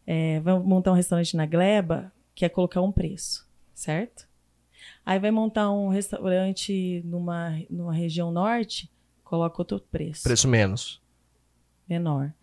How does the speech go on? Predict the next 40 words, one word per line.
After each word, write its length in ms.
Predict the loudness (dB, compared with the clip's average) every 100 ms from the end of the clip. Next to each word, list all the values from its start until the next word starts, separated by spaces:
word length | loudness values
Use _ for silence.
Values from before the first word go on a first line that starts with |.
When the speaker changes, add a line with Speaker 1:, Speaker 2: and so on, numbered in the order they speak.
| _ _ -4
Speaker 1:
Então, 180 | -2
assim, 280 | 0 -2 -2
não, 300 | 0 0 0
não 200 | 0 0
tem 220 | 0 -2 -4 0
como 600 | 4 6 6 6 2 -2
você, 540 | -2 -2 0 0 -2 _ _ -6
você 400 | -4 0 -2 -2 -2
ir 160 | 0 2
num 120 | 2
Gelo-, 320 | 4 4 2
num 160 | 0 0
Gelobel 440 | 2 2 2 2
pagar 240 | 2 -2
um 80 | -2
preço, 460 | 2 2 2 -2 -2
vai 160 | 0
no 60 | 0
outro 160 | -2 -2
Gelobel 300 | 0 0 0
pagar 320 | 0 0 2
outro, 380 | 2 2 0 -4
vai 140 | -4
no 120 | -4
Gelobel 400 | -8 -10 -10 -12
pagar 260 | -12 -12 -12
outro. 220 | -12 -16 -20 -20 -20 -16 -8
O 160 | -8 -4
preço 340 | -4 -4 -6
tem 120 | -12
que 80 | -10
ser 180 | -10 -4
único, 560 | 0 0 0 -4 -14 -14 _ _ _ _ -6
né? 240 | -2 -2
Porque 720 | -2 -2 -2 -4 -2 -2 -4 -4
a 60 |
gente 260 | -4 -4 -4
ganha 360 | -4 -2 0
no 180 | 0 -2
giro. 320 | -2 -6 -8